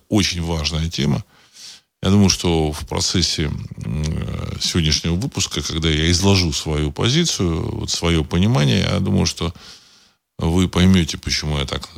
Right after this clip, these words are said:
решил назвать эту тему. "Тролли тридцать третьего градуса". Ну, можно "тролли тридцать третьего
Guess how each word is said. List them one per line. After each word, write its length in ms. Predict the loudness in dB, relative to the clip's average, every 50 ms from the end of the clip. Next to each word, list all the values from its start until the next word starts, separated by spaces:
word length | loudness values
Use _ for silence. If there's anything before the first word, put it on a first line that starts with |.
| -12
решил 480 | -10 -8 -6 -4 -4 -4 -4 -4 -4 -2
назвать 420 | 0 0 0 0 0 -2 -4 -4
эту 160 | -6 -6 -6 -6
тему. 420 | -6 -8 -8 -8 -8 -10 -10 -12 -14 -20 -20 _ -8 -4
"Тролли 500 | 0 2 4 4 4 4 2 0 -2 -6 -10 -8
тридцать 400 | -4 -2 -2 -2 0 -2 -2 -4
третьего 520 | -2 -2 -2 -2 -2 -2 -4 -2 -4 -4 -6 -8
градуса". 720 | -6 -4 -2 -2 -2 -2 -2 -2 -4 -4 -4 -4 -6 -6 -2 0
Ну, 160 | 2 4 4
можно 360 | 4 4 2 2 -2 -4 -4
"тролли 420 | -2 0 2 2 2 2 0 -2
тридцать 440 | -4 -6 -4 -4 -2 -2 -2 -4 -4
третьего 460 | -4 -4 -4 -2 -2 -4 -4 -4 -6